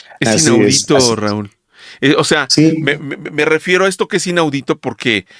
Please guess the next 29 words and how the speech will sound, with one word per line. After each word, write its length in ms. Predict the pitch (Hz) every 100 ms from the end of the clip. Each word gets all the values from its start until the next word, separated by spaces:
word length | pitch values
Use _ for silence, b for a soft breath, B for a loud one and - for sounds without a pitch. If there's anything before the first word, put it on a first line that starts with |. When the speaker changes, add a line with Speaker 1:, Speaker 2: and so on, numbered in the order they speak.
| b b
Speaker 1:
la 180 | 107 110
zona 840 | - - - - 147 139 147 180
sigue 320 | 165 143 147
siendo 560 | - 117 107 131 143 117
la 180 | 104 -
zona 320 | - 117 110 98
de 80 |
la 100 | 147
que 120 | - -
hablamos. 580 | 104 175 196 95 - - B B B B
Y 100 | 113
sigue 480 | - 127 160 147 117
habiendo 420 | 101 110 117 131
los 180 | 101 98
muebles 480 | 113 123 127 123 110
de 100 | 110
los 180 | 104 -
que, 200 | - 104
lo, 160 | 101
con 180 | 104 104
las 160 | 98 -
que 160 | 107
la, 520 | 101 101 98 95 95
la, 240 | 95 95 95
la, 140 | 95
la, 220 | 95 98
la, 520 | 90 87 - - 87 95
este, 240 | - 95
la, 360 | 92 92 92